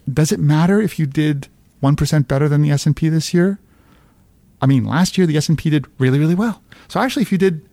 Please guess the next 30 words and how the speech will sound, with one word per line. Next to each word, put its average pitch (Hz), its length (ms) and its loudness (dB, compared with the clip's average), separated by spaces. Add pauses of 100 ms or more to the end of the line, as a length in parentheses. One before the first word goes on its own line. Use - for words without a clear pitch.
five 165 260 -2
percent 185 300 -2
worse 202 240 0
than 175 100 0
the 160 60 0
S 143 160 -2
and 143 80 0
P, 147 260 -2 (680)
it's 214 140 -2
probably 247 280 0
great. 247 400 -2 (640)
And 165 280 0 (880)
there'll 170 200 0
be 196 180 4
a 226 40 4
year 208 320 4
in 180 80 2
the 160 80 2
next 160 200 -2
few 180 420 -2 (200)
when 165 120 0
the 170 80 0
S 180 120 0
and 190 80 2
P 190 100 0
will 185 80 2
do 160 240 0
really, 139 220 2
really 202 160 2
badly, 190 460 -4